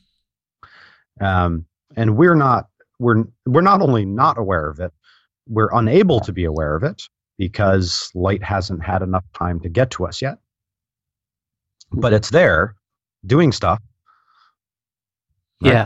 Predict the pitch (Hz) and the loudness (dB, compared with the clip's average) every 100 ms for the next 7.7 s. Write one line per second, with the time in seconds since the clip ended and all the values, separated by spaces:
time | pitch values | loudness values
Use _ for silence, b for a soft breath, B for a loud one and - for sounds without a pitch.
0 | - - 107 110 - 120 104 101 104 - | -2 -2 -2 -4 0 2 2 0 -4 -8
1 | - 139 143 120 - - 139 135 98 107 | -4 -4 -4 -6 -12 -10 -4 0 0 0
2 | 107 - - 120 113 - - - _ - | -2 -6 -4 -2 -2 -6 -18 -18 _ -10
3 | - 151 135 127 - 123 95 95 104 117 | -4 0 0 -2 -6 -6 -6 -6 -4 -4
4 | - 156 165 160 - - - _ 139 156 | -2 0 0 0 -4 -4 -8 _ 2 4
5 | 156 - 147 151 104 110 98 95 120 120 | 2 0 -2 -2 -6 -6 -6 -4 -4 -4
6 | 95 92 - _ _ _ _ _ _ _ | -10 -12 -14 _ _ _ _ _ _ _
7 | _ _ _ - 101 127 | _ _ _ -8 -2 -2